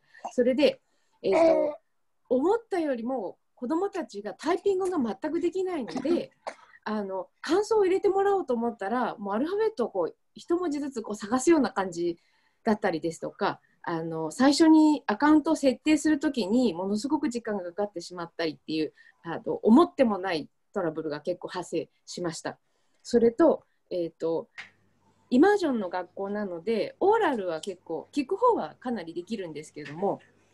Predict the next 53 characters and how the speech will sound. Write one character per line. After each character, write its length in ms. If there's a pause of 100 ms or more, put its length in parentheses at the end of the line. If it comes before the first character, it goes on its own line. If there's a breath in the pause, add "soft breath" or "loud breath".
(320)
読 200
む 80
レ 140
ベ 120
ル 100
が 100
ほ 80
と 120
ん 60
ど 80
ゼ 160
ロ 120
っ 60
て 160
い 40
う 60
子 140
が 140
や 80
っ 100
ぱ 120
り 120 (220)
い 100
ま 160
し 100
て、 300
単 180
語 720 (100)
レ 120
ベ 120
ル 120 (160)
が 100
本 200
当 80
に 240 (300)
一 240
部 280
読 140
め 160
る 80
っ 120
て 80
い 40
う 40
ぐ 100
ら 100
い 80
な 100
の 160
で、 260 (440 soft breath)
え 160
っ 60
と、 260